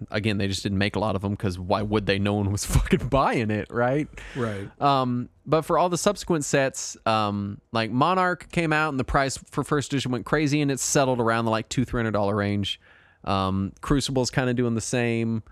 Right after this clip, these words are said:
Speaker 1: Uh, Tales of Aria came out and the price is settling, like, it's getting down toward a hundred bucks for a first edition box of Tales of Aria. Like, it was a hundred and eleven dollars today.
Speaker 2: Oh,
Speaker 1: Um,
Speaker 2: man.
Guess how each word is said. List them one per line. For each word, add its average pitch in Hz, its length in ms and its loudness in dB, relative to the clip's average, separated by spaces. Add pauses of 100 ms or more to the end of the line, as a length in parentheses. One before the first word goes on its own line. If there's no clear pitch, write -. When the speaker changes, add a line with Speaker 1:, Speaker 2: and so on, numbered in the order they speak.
(420)
Speaker 1:
Uh, 101 420 0
Tales 226 220 0
of 170 80 2
Aria 214 320 2
came 135 240 0
out 117 300 0 (180)
and 120 320 0
the 120 80 -2
price 196 360 -2
is 156 100 -2
settling, 143 400 0
like, 104 280 -2 (420)
it's - 200 -6
getting 240 240 -4
down 160 220 0
toward 139 300 0
a - 80 0
hundred 139 280 0
bucks 117 380 0
for - 200 -4
a 82 60 -2
first - 300 -4
edition 107 300 -2
box 104 280 -2
of 95 80 -14
Tales 95 240 -4
of 95 80 -4
Aria. 113 280 2
Like, 104 180 -2
it 143 100 -2
was 160 100 0
a 113 80 2
hundred 147 260 0
and 135 100 2
eleven 107 320 2
dollars 101 340 0
today. 95 340 -4 (840)
Speaker 2:
Oh, 110 100 0
Speaker 1:
Um, 101 260 2
Speaker 2:
man. 98 200 -4